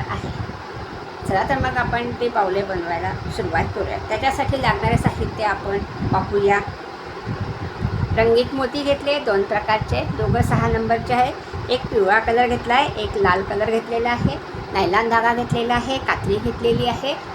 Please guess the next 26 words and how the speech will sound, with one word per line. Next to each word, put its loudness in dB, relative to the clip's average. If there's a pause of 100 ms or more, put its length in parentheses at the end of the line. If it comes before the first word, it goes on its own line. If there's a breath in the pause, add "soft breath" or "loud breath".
(100)
आणि 2 (180)
सुई -2
घेतलेली -4 (160)
आहे. -2 (100)
चला 2
तर -2
मग 0
आपण -2
आता -2 (920)
पावलं 4
बनवायला 0
सुरुवात -2 (140)
करूया. -8 (260)
सगळ्यात 2
पहिले 4
काय 0
करायचं, -2
सुईमध्ये -2
धागा 2
ओवून 0
घेतलेला 0
आहे, 4
हा 0
असा 0
एवढा 2
मोठा 0